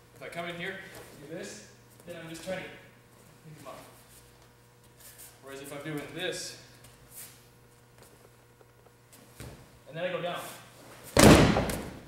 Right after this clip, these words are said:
So it's going, it's the same low step. You don't have to go quite as low on this one, but it's the same. You have to go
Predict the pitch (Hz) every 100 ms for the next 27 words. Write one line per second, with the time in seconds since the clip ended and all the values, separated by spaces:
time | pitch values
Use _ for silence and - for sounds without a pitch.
0 | - - - 156 151 135 135 - - -
1 | - - - - - 151 - 180 185 175
2 | 156 151 - - - - - - - 151
3 | 156 151 156 175 196 175 - 175 175 -
4 | - 131 131 120 120 117 123 - - 147
5 | - - - - - - - 135 143 143